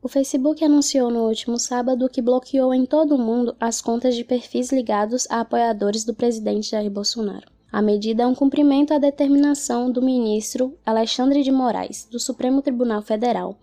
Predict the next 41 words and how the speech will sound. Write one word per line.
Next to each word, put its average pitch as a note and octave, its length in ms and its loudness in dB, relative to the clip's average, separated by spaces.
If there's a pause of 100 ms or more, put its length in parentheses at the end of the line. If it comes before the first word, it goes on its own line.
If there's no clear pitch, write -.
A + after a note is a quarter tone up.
(120)
que - 100 -4
na G#3 200 0
última C#4+ 320 2
sexta-feira D4 680 0
aumentou B3+ 460 2
o - 40 0
valor A#3 360 0
da A3 120 0
multa A3 380 -2
diária G#3 460 -2
e B3+ 80 0
cobrou G#3+ 520 0
o A#3 80 -8
pagamento A3+ 600 -2
de G3 360 -10
um C4 120 2
milhão A#3+ 500 2 (100)
e A3 60 -4
noventa A3+ 320 0
e C4 80 2
dois A3 340 -2
mil G#3+ 440 0 (280)
reais G#3 640 -2
do B3 140 -6
Facebook B3 640 -2
por C#4+ 180 0
não C#4+ 100 4
impedir C4+ 460 0
que A#3+ 160 -2
contas C4 500 -2
pudessem A3 520 -2
ser A#3+ 200 -2
acessadas A#3+ 800 -2
no B3 260 -2 (180)
território A3 460 -2
nacional. A3 540 -2 (240)
O G3 40 -2
ministro G3 420 -2
também B3 300 0
intimou C#4 360 2
pessoalmente C#4+ 960 0